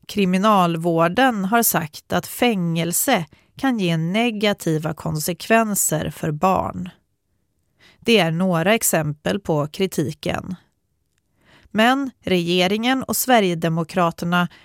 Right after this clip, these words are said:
går vidare med förslaget. Justitieminister Gunnar Strömmer säger att de har gått igenom kritiken noga.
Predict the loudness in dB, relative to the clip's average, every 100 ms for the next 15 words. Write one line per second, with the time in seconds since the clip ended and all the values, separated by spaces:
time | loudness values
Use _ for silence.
0 | 0 2 4 2 0 0 0 0 0 -2
1 | 0 -2 0 2 2 -2 -6 -10 -14 -16
2 | _ _ _ _ _ _ _ _ _ _
3 | _ _ -6 -4 -2 0 -2 -2 -2 0
4 | 0 0 -2 -2 0 0 0 0 0 0
5 | -2 2 2 2 0 0 0 -4 -10 _
6 | -4 2 2 2 2 0 2 0 0 0
7 | 0 2 0 0 -4 -4 -6 -2 -2 0
8 | -2 -2 -4 -4 -6 -2 -2 -2 -4 -4
9 | -2 -2 -2 -2 -4 -4 -4 -4